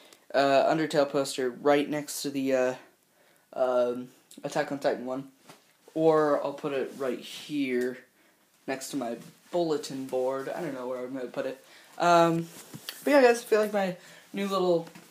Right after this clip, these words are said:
setup, I'm happy with it. Um, leave a comment, leave a like. This is my backdrop now, so that's fun.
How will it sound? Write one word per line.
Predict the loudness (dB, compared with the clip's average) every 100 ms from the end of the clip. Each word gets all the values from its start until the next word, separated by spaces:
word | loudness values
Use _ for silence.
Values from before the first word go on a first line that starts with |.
| -18
setup, | -4 -2 0 -2 -8 -16 -18 -20 -20 _ -6
I'm | 0 2
happy | 2 2
with | -4 -2
it. | -4 -4 -12 _ -2
Um, | 2 2 0 -6 -14 -18 -18 -12 2
leave | 2 4
a |
comment, | 2 2 -2 -8 -10 -14 -12 2
leave | 4 4
a |
like. | 2 0 -2 -10 -14 -20 -20 -20 -20 -20 _ _ _
This | -14 -12
is | -10 -12 -12
my | -8
backdrop | 2 4 4 2 -2 0
now, | -2 -2 -2 -10 -18 -20 -20 -20 _ _
so | -4 -2
that's | 2
fun. | 2 0